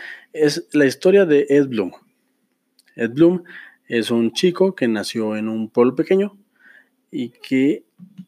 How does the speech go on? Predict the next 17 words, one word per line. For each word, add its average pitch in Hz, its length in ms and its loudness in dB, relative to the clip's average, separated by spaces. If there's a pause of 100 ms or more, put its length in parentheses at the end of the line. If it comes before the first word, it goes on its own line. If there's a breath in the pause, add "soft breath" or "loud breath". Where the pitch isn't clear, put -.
él 151 200 -2
se 147 120 -8
siente 143 600 -6 (1000)
un 123 280 -8 (840)
pez 139 380 -2 (340 loud breath)
grande 151 680 0
en 113 200 -6
una 123 240 -6
pecera. - 420 -14 (540)
Me 117 160 -14
ex-, - 120 -18
o 135 160 -6
sea, 120 180 -4
siente 147 500 -4
que 143 80 -4
es 131 80 -2
una 143 220 -2